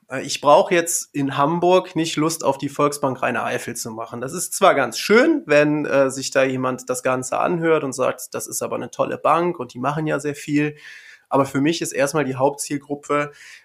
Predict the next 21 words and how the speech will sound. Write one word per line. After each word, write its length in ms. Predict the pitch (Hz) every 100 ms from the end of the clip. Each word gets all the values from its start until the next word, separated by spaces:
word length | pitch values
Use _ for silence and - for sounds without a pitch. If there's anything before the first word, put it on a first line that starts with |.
| _
ähm, 520 | 131 135 131 131 131 _ _ _ _ -
Hörerinnen 600 | - 180 175 156 143 139
und 180 | 123 -
Hörer 400 | 139 131 139 -
aus 140 | 131
dem 160 | - 123
Geschäftsgebiet 720 | 120 123 - - 123 113 113
der 80 | 110
Volksbank 560 | 113 117 - 120 110
Rhein-Eifel. 800 | 117 117 - - 127 127 - 123 - - - - -
Das 160 | 143
Geschäftsgebiet, 880 | 165 147 202 202 - 165 180 185 -
das, 340 | 139 139 - -
ähm, 500 | 139 135 131 127 117
erstreckt 480 | 139 135 - 160 156
sich 200 | 156 -
über 200 | 127 131
eine 440 | 123 120 120 117 117
sehr 220 | 139 151
große 400 | 147 135 127 131
Fläche, 600 | - 185 180 180 165